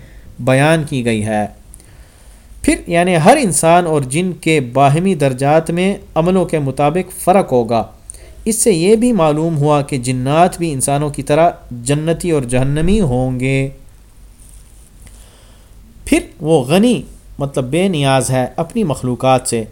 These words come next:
ان کا محتاج ہے، نہ کہ عبادتوں کا ضرورت مند ہے۔ ان کا ایمان،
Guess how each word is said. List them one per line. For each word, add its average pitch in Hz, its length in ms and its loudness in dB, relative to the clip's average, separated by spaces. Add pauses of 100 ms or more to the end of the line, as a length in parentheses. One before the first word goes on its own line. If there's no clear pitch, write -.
(220)
ان 226 140 -4
کا 226 140 0
محتاج 160 600 2
ہے، 214 280 2 (340)
نہ 127 260 -2 (120)
کہ 220 240 -4 (640)
عبادتوں 143 500 0
کا 143 100 -2
ضرورت 123 500 -4
مند 113 220 -2
ہے۔ 101 180 -4 (480)
ان 220 180 0
کا 214 120 2
ایمان، 156 580 2